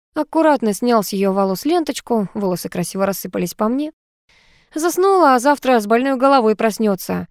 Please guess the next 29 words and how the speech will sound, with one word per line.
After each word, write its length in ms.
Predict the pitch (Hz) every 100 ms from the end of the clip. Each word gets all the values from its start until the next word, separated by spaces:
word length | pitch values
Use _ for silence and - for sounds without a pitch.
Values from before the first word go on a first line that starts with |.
| _ _ _ -
Перетянет 540 | 247 240 277 247 196
себе 400 | - 202 202 185
все 160 | - 240
волосы. 560 | 277 320 254 - 180 170 _ _ _
Ведьма. 600 | 185 190 214 175 175 175 _ _ _ _ _ _ -
Так, 360 | 262 233 196 -
пора 240 | 247 269
уже 140 | 254
уходить, 520 | 262 247 269 285 294 190
а 80 |
то 160 | 180 220
я... 520 | 208 240 233 220 190 - _ _ _ _ _ _ _ _ -
Уже 300 | 247 254 233
за 140 | 247
себя 300 | - 277 196
плохо 280 | 202 175 185
отвечаю. 560 | 180 190 - 180 185 - _ _ _ _
Аккуратно 480 | 180 202 185 175 170
переложив 440 | 180 180 180 185
её 200 | 180 180
на 100 | 180
подушку 420 | 185 190 185 -
рядом, 360 | 240 359 349 320 _ -
осторожно 600 | 175 - 185 262 247 190
убрал 260 | 185 202
прядь 260 | 185 196 180
волос 300 | 180 196 262
с 160 | - 226
лица. 380 | 240 - -